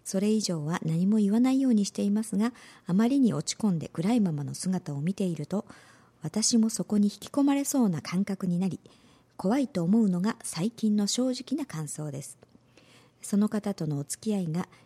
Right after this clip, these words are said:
嫌なのではなく、もっと前向きに悩んでくれたらといつも思っています。え、もしもこの友人がまた悩んだ時、私はどうしたらいいでしょうか。これまでのように前向きなは-、励ましを続けるべきでしょうか。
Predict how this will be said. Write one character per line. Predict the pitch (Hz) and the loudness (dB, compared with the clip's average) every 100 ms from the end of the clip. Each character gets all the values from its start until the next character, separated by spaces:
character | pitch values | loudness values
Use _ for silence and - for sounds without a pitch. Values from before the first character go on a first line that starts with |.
| _ | _
嫌 | 190 226 | 2 4
な | 233 | 4
の | 202 | 2
で | 175 | 0
は | 170 165 | -2 -4
な | 180 | -4
く、 | - 156 - - _ | -4 -8 -8 -20 _
も | 226 | -2
っ | |
と | 226 147 | -2 -6
前 | 147 165 | -2 2
向 | 254 | 2
き | - | 2
に | 262 | 2
悩 | 240 220 262 | 4 4 4
ん | 254 | 2
で | 220 | 0
く | 202 | -2
れ | 196 | -4
た | 190 | -4
ら | 180 | -6
と | 175 240 - | -4 -6 -6
い | |
つ | - 202 | -8 -4
も | 269 | -2
思 | - 170 | 0 -2
っ | |
て | 180 143 | -4 -12
い | - | -10
ま | 165 | -12
す。 | - - - _ - - _ _ _ | -14 -18 -20 _ -20 -20 _ _ _
え、 | 226 | 0
も | 233 | 2
し | 277 226 | 2 0
も | 208 - | -2 -2
こ | 185 | 0
の | 196 170 | 2 2
友 | 196 | 2
人 | 190 190 190 | 2 0 0
が | 190 | 0
ま | 180 | -2
た | 180 | 0
悩 | 175 190 190 | 0 0 -2
ん | 156 | -4
だ | |
時、 | - - 247 - | -8 -6 -6 -6
私 | - 147 - | -10 -10 -10
は | - | -10
ど | 147 | -8
う | |
し | - | -8
た | 285 | -8
ら | 226 190 _ _ _ | -6 -8 _ _ _
い | 143 | -12
い | |
で | - | -10
し | - | -12
ょ | - | -12
う | - | -20
か。 | - _ - - _ - _ _ - | -20 _ -20 -20 _ -20 _ _ -2
こ | |
れ | 208 | 2
ま | 233 226 | 4 4
で | 202 | 2
の | 180 180 | 0 2
よ | 208 | 2
う | 180 | 2
に | 240 - | 2 0
前 | 160 165 | -4 -2
向 | 165 | -4
き | 160 170 | -4 -6
な | |
は-、 | 156 151 - | -6 -10 -10
励 | - 180 175 | -4 -2 -2
ま | 156 | -6
し | 160 | -12
を | |
続 | 147 - 208 | -12 -12 -6
け | 285 | -4
る | 311 - _ _ | -4 -6 _ _
べ | 180 | -10
き | 160 147 | -8 -8
で | 135 | -10
し | - | -10
ょ | 143 | -12
う | |
か。 | - | -14